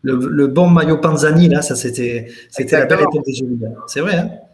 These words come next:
Speaker 2: Eh
Speaker 1: De
Speaker 2: oui.
Speaker 1: même Giresse, euh, j'ai pas connu cette époque-là, mais Giresse, voilà, qui, qui fait gagner, euh, la Coupe de France à Bordeaux après, euh, plus de quarante ans, je crois, sans gagner de titre. Et on
Speaker 2: Et
Speaker 1: est
Speaker 2: qui
Speaker 1: très loin de ça, quoi. Et Giresse, euh, peut-être que, euh, on demande à,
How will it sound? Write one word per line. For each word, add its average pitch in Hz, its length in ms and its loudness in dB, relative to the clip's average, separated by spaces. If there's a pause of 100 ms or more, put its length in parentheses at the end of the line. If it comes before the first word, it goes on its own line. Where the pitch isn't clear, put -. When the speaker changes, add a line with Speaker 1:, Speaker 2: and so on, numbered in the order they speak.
(320)
Speaker 2:
Eh 160 240 0
Speaker 1:
De 135 80 2
Speaker 2:
oui. 131 60 -2
Speaker 1:
même 156 200 0
Giresse, 165 520 -2
euh, 120 120 -8
j'ai 117 180 -8
pas 127 140 -6
connu 139 200 -4
cette 139 180 -6
époque-là, 151 320 -2
mais 117 240 -2
Giresse, 120 320 -6
voilà, 120 180 -4
qui, 107 440 -10
qui - 100 -18
fait 127 140 -8
gagner, 123 360 -2
euh, 113 100 -2 (360)
la 127 80 -4
Coupe 127 140 -8
de 131 80 0
France 139 260 -2
à - 60 0
Bordeaux 143 460 4
après, 131 400 0
euh, 120 260 0
plus - 220 -20
de - 40 -20
quarante 139 260 -6
ans, 143 60 -2
je 143 80 -8
crois, 135 100 -4
sans 127 120 -4
gagner 123 160 -6
de - 100 -18
titre. - 280 -6 (1000)
Et 127 120 0
on 127 100 2
Speaker 2:
Et 131 40 0
Speaker 1:
est 131 80 0
Speaker 2:
qui 123 80 -4
Speaker 1:
très - 140 -2
loin 185 100 2
de - 80 0
ça, 202 220 -2
quoi. 117 320 -6
Et 131 280 2
Giresse, 143 420 -4
euh, 131 240 2
peut-être 131 280 -6
que, 139 100 -4
euh, 117 680 0
on 120 60 -4
demande 143 340 -2
à, 120 720 -2